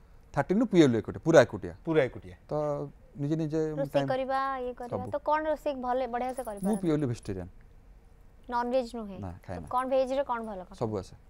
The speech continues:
Speaker 3: ପନିର, ପନିର ସବୁ?
Speaker 1: ପନିର,
Speaker 2: ଆ,
Speaker 1: ଏନିଥିଙ୍ଗ।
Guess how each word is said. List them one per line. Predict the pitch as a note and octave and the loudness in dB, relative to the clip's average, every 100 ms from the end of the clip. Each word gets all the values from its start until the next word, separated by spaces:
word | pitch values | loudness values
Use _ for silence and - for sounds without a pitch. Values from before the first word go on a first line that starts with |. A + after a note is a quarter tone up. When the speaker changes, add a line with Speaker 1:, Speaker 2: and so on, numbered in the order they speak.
| - | -12
Speaker 3:
ପନିର, | A#3+ B3 B3+ B3+ | -8 -6 -4 -6
ପନିର | A#3+ B3 B3+ | -6 -8 -10
ସବୁ? | A#3 G#3 | -10 -10
Speaker 1:
ପନିର, | G3+ A#2 C3 C#3 - - - - - - - - - - - | -8 -6 -6 -8 -14 -20 -20 -20 -20 -20 -20 -20 -20 -20 -2
Speaker 2:
ଆ, | D#3+ D#3+ D#3 | 8 8 8
Speaker 1:
ଏନିଥିଙ୍ଗ। | G2+ F#2+ | 2 -8